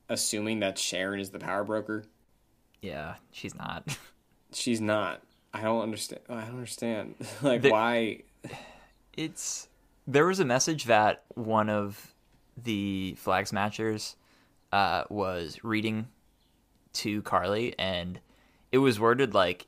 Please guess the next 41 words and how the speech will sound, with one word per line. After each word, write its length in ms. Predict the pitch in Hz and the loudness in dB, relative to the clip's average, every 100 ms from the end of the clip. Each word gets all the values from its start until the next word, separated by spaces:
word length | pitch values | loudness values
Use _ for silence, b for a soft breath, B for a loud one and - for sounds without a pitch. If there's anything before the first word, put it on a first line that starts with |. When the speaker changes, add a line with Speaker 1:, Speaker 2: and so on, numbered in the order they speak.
| _ | _
Speaker 2:
"You're, 280 | 113 120 107 | 2 4 6
like, 220 | 101 98 | 4 2
a 240 | 95 92 95 _ _ _ _ _ _ | 0 -2 -4 _ _ _ _ _ _
petulant 480 | - 107 104 104 - | -4 -2 -2 -4 -4
child," 680 | - 98 101 92 85 85 - _ - | 2 6 6 4 0 -6 -10 _ -4
and 400 | 101 95 95 95 _ - | -2 -2 -4 -6 _ 0
I 100 | 113 | 0
don't 280 | 104 120 - | 2 -2 -2
<laughs> 0 | |
think 480 | - - 214 - - _ - | -6 0 0 0 -14 _ 4
that 420 | 117 110 104 - | 8 8 6 2
Sharon 460 | - 117 104 107 107 | -4 2 4 4 2
would 140 | 101 | -2
speak 260 | - 101 117 | -2 0 2
like 140 | 117 | 4
that. 320 | 131 131 - - b b b b _ _ _ _ - - - | 6 4 2 -14 b b b b _ _ _ _ -16 -6 2
That 160 | 113 | 4
sounds 220 | 123 120 | 6 6
like 80 | 110 | 6
an 60 | 110 | 4
old 260 | 107 107 98 | 4 4 2
man. 360 | 101 104 107 - | 2 2 0 -4
<laughs> 60 | B - _ _ _ - | B -20 _ _ _ -2
Speaker 1:
Yeah, 320 | 120 117 147 | 8 10 10
dude, 240 | 139 127 120 | 8 6 6
I'm 140 | 117 | 6
doubling 360 | 135 135 139 135 | 6 8 6 12
down. 320 | 156 151 127 | 12 12 8
It's 160 | 120 | 4
General 340 | - 139 143 151 | 8 8 10 8
Ross. 600 | 170 131 127 - - - - 208 | 8 8 8 10 8 4 -4 2
Speaker 2:
It 140 | - | 4
has 320 | - 113 - | 10 8 8
to 100 | 101 | -6
be, 180 | 90 90 | -4 0
right? 280 | 120 139 - B B - | 2 2 0 B B -2
It 100 | 156 | 4
has 340 | 127 110 - | 4 4 -2
to 60 | - | -4
be. 60 | |
Speaker 1:
Yeah. 120 | - | -4